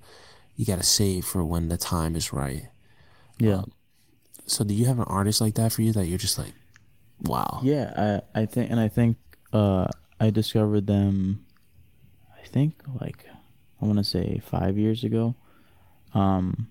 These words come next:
Speaker 2: it's, I, and I've sent you some of their stuff. It's, I guess, not a, like, a specific artist, but it's, they're a band called Bad Bad Not Good.
Speaker 1: Nice.
Speaker 2: And, um,
Speaker 1: Nice.
Speaker 2: I think, and I really think jazz is, like, one of my favorite genres.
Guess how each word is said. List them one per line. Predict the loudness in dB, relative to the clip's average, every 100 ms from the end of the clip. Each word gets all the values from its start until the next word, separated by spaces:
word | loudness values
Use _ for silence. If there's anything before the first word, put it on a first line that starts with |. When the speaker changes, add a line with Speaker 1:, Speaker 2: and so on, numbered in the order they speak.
| -4
Speaker 2:
it's, | -4 -2
I, | -2 0
and | 2
I've | 2 2
sent | 0 -2
you |
some | -2 0
of | 0
their | -2
stuff. | -2 -2 0
It's, | -4 -4 -6
I | -2 0
guess, | 0 2
not | 2 2
a, | -2
like, | -4 -2
a | -4
specific | -2 -2 -2 0
artist, | 0 0 -2 -2
but | -4 -2 -4
it's, | -4 -4
they're | -2 0 2
a |
band | 2 0 0
called | 0 0 0
Bad | 0 0
Bad | 2 2
Not | 2 0 0
Good. | 0 0 -2 -6 -20 -20 _ _ -6
Speaker 1:
Nice. | 0 2 4 2 0
Speaker 2:
And, | -2 -6 _
um, | 2 2 2 0
Speaker 1:
Nice. | -2 -6 -4
Speaker 2:
I | -2
think, | 0 0
and | 2 2
I |
really | 2 2 0
think | 0 0 0
jazz | -2 0 0 0
is, | 0 -2 -2
like, | -4 -6 -16 _
one | 0 2
of | 2
my | 2 2 0 -4 -6 -10 _ _ -20 -20
favorite | -2 0 0 -2 -6
genres. | -2 0 2 0 0 -4